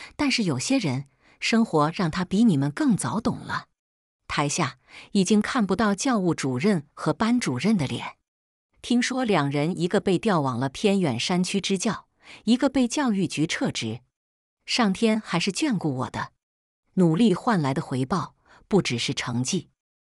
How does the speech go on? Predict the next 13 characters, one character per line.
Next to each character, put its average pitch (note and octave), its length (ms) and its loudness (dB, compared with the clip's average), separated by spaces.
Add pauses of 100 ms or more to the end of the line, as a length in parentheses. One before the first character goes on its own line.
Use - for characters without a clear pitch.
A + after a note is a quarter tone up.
(240)
大 C#4 160 0
红 G3+ 240 0
花 A#3+ 360 -2
我 F3 100 0
给 E3 160 -2
了 C3+ 100 -2
大 G3 220 -4
暑， - 360 -4 (640)
他 - 140 -2
戴 E3 160 0
在 C3+ 140 -2
胸 E3+ 220 2
前， B2+ 360 -2